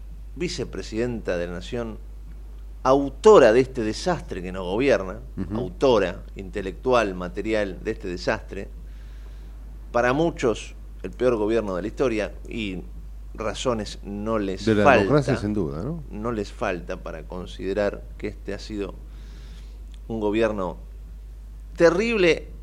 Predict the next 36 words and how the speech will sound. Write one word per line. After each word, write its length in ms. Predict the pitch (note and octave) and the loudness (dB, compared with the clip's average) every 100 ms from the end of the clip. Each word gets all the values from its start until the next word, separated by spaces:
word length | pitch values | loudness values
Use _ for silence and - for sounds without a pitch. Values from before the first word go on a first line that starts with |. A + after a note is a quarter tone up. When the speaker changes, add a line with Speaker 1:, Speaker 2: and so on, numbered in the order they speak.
| - | -10
Speaker 1:
en 200 | A#2+ B2 - - | -8 -8 -10 2
cuanto 1300 | C#3+ C#3+ C3+ A#2 - B2+ A#2 G#2+ G2+ G2 F2+ E2+ - - - - - - - | 4 4 0 -6 -2 2 4 2 2 0 -4 -6 -10 -12 -14 -14 -14 -14 -8
el 180 | A2+ B2 | -4 -2
más 180 | E3 C3+ | 0 0
mínimo 360 | D#3 C#3+ A2+ | 0 0 0
análisis 520 | G#2+ C#3 B2+ - G#2 F#3+ | 2 2 0 -2 -4 0
hagas. 440 | D#3+ F2+ C2 - | 2 0 -4 -10
O 40 | |
sea, 180 | - G2 | -12 -10
es 180 | C3+ - | -10 -8
un 100 | A2+ | -8
desastre. 480 | G#2 - B2 - F#2+ | -6 -6 -6 -6 -4
Los 140 | B2+ | -4
números 300 | F3 D#3+ B2+ | -2 -2 0
no 120 | C#3+ | 0
dan. 280 | D#3+ F3 A#2+ - - - - - - | 2 2 2 -6 -14 -16 -14 -14 -4
Te 120 | E3 | -2
dibujan 440 | F3+ B3+ - D#3+ | 0 -2 -2 0
ellos 320 | F#3+ - C3 C#3 | 0 -2 -4 -6
al-, 160 | B2 - | -6 -6
ciertos 440 | - F#3+ - C3 | 2 2 2 0
números 320 | G3 E3+ A2 | 0 2 0
que 100 | A#2 | -2
no 220 | B2 F#3+ | -2 0
dan 360 | D#3+ G3+ C#3 G#2+ | 2 2 2 -2
en 140 | G2 | -4
la 100 | A2 | -2
realidad. 540 | G2+ A2+ C#3+ C3+ A2 - - - - - - - - - - - | -2 -2 0 0 -2 -6 -12 -14 -14 -14 -14 -14 -14 -14 -14 -4
La 80 | B2+ | -2
inflación 720 | B2+ B2+ B2 - F#3 B2+ - - - - | -2 -2 -4 0 0 0 -6 -12 -14 -14
se 240 | - C#3 B2 | -10 -4 0
ha, 300 | B2+ F2+ - - - | 0 -2 -6 -14 -12
bueno, 220 | A#2+ D#2+ A#2 | -12 -12 -12
disparado 560 | B2 - A#2+ C3 B2+ G#2 | -12 -4 2 4 4 4
a 40 | |
niveles 600 | G2 A2+ A2 G2 - | 0 -2 -2 -4 -10